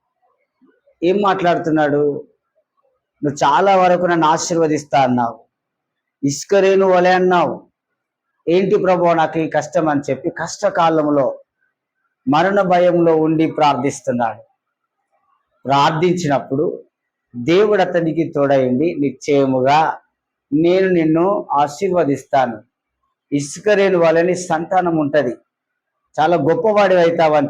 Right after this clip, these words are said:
చెప్పి, ఐశ్వర్యవంతుడు అవుతావని చెప్పి చక్కగా దేవుడు అతనితో మాట్లాడతాడు. ఇస్రాయేలుగా మార్చినట్లుగా కూడా మనం చూస్తాం.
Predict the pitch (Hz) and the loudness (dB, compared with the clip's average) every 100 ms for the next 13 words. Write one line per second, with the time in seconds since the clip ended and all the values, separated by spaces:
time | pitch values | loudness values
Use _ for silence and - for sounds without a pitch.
0 | 147 143 156 143 135 - _ _ _ _ | -4 -4 -2 0 0 -4 _ _ _ _
1 | _ 113 143 180 175 220 220 214 214 202 | _ -2 0 0 0 2 4 4 4 2
2 | 185 175 160 156 160 151 143 156 143 - | 2 0 2 2 2 0 0 -4 -4 -2
3 | 143 127 131 _ _ _ _ - 175 196 | 0 0 -4 _ _ _ _ -14 -4 -2
4 | 180 160 156 156 147 143 131 143 131 123 | 0 2 2 2 2 0 0 -2 0 -4
5 | 120 123 120 - 117 - _ _ _ _ | -4 -8 -8 -12 -12 -12 _ _ _ _
6 | _ - 139 - 185 185 185 180 175 165 | _ -4 -4 -2 2 4 4 2 2 2
7 | 156 156 151 156 151 151 147 156 170 165 | 2 0 0 -2 -2 0 2 2 0 0
8 | 147 143 143 - 139 120 | -2 -2 -6 -2 -2 -2